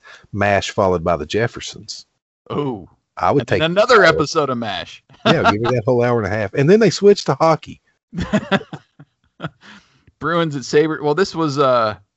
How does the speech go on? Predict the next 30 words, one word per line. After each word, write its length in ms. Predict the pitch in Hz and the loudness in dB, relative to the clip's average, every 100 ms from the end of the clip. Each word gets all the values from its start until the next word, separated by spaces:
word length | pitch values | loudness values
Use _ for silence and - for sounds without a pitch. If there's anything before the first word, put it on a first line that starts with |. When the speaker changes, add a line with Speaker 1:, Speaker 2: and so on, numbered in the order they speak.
| - | -10
Speaker 2:
a 120 | 117 | -6
New 200 | 120 131 | -2 -2
England 580 | 131 139 120 110 98 101 104 | -2 -4 -4 -6 -8 -14 -10
book, 420 | 139 120 - - | -4 -4 -4 -10
so 240 | 135 92 90 | -4 -2 -2
Speaker 1:
Yes. 80 | - | -6
Speaker 2:
that, 140 | - | -10
that's 180 | 110 107 | -12 -6
probably 340 | - 120 113 | -2 -2 -2
the 160 | 107 98 | -6 -6
local 340 | 104 110 98 | -6 -8 -10
channel 360 | 98 110 104 95 | -12 -10 -8 -10
that 200 | 95 90 _ _ _ _ | -12 -14 _ _ _ _
carried 340 | - 110 107 98 | -10 -8 -6 -8
the 60 | 92 | -10
Bruins. 500 | 104 104 98 90 - _ _ _ _ _ | -10 -10 -10 -12 -16 _ _ _ _ _
Speaker 1:
Yeah, 200 | - 71 73 _ _ _ - | -18 -18 -18 _ _ _ -20
you're 100 | 80 | -14
probably 300 | - 82 78 | -10 -10 -10
right. 340 | 78 69 67 _ _ _ _ _ _ _ _ _ _ | -12 -12 -14 _ _ _ _ _ _ _ _ _ _
Hmm. 120 | 254 - _ _ _ _ - - | -6 -6 _ _ _ _ -20 -8
Well, 140 | 247 | 0
that 140 | 220 120 | 2 2
was 120 | 90 | 0
interesting. 580 | 78 58 65 - 78 _ | -6 -8 -12 -14 -20 _
Speaker 2:
Yeah, 360 | - 123 107 107 - | 0 2 2 -2 -10
that 180 | 135 139 | -10 -8
was 160 | 120 | -10
very 260 | 113 123 117 | -4 -2 -2
cool. 440 | 113 113 95 - | -2 -2 -2 -6